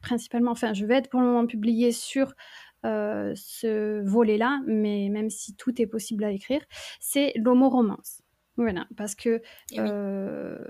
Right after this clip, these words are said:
Speaker 1: moi, ce que je trouve, tu vas m-, tu vas me dire ce que t'en penses, mais la fanfiction m'a permis aussi, euh,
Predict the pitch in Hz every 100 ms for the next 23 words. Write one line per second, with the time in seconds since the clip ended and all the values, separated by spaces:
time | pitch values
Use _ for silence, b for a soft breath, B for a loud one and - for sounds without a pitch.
0 | - - _ _ _ _ _ _ - 240
1 | 254 311 - 247 240 - 247 294 - 247
2 | 240 - 196 240 254 - 240 214 233 262
3 | 269 240 220 262 254 - - 285 269 208
4 | 240 226 247 254 220 220 - 262 - B
5 | B B - 277 214 208 202 202 202 208